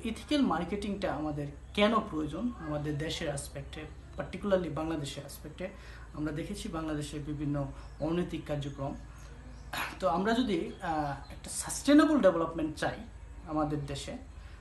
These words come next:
তাহলে ইথিক্সটা খুব প্রয়োজন, এখানে ethical মার্কেটিংটা খুব প্রয়োজন। এটা যদি আমি একটি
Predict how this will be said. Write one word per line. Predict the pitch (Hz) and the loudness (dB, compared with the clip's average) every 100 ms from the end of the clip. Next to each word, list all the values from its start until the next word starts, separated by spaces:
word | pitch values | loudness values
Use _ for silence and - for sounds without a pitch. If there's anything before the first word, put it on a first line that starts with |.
| - - | -14 -8
তাহলে | 160 156 156 | -4 -2 -2
ইথিক্সটা | 156 185 - - 156 - 180 - - - - | -4 -6 -8 -6 -6 -8 -10 -12 -12 -10 -8
খুব | 139 | -4
প্রয়োজন, | 180 170 151 139 | 0 2 2 0
এখানে | - 151 165 | -2 -6 -6
ethical | 175 151 - 151 | -8 -10 -6 -4
মার্কেটিংটা | 147 139 143 147 143 - | -2 -2 -4 -8 -8 -10
খুব | 147 - | -12 -10
প্রয়োজন। | 151 147 - - - - | -8 -8 -10 -12 -12 -8
এটা | 185 | -6
যদি | 214 | 0
আমি | 240 233 247 | 0 0 -4
একটি | - 202 240 | -8 -6 -6